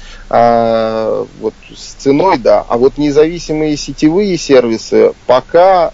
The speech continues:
э, у нас, э, водители, ну, не очень доверяют этому.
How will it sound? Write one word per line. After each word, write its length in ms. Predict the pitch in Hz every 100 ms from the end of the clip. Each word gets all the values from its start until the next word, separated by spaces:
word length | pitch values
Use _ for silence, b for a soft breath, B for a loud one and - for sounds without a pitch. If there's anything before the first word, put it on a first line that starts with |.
| -
э, 580 | 131 123 123 120 117 110 110
у 100 | 117
нас, 500 | 127 139 - - -
э, 40 |
водители, 1300 | 113 113 104 98 107 113 127 139 143 135 127 120 117 101 -
ну, 640 | 110 143 160 139 123 - - - - B B B 123
не 180 | 147
очень 480 | 185 196 - 160 147
доверяют 720 | 139 139 139 117 101 98 -
этому. 440 | 98 - 90 -